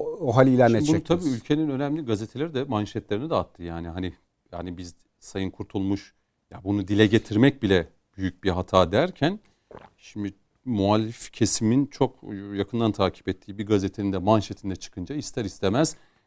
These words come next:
Speaker 2: zaten bir Tayyip Erdoğan üzerinden ya da ak Parti hükümeti üzerinden sürekli bir, e, kutuplaştırıcı dili kullanarak,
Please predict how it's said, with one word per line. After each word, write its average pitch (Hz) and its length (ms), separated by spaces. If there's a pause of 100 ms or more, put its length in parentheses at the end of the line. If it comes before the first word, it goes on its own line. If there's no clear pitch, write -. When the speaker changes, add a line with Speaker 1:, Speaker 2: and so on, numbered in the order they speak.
(120)
Speaker 2:
zaten 143 580
bir 131 80
Tayyip 113 320
Erdoğan 98 360
üzerinden 90 480
ya 90 180
da 92 240 (180)
ak 107 220
Parti 95 280
hükümeti 95 400
üzerinden 95 480 (300)
sürekli 110 520
bir, - 340 (100)
e, 95 420
kutuplaştırıcı 98 960
dili 95 220
kullanarak, 92 640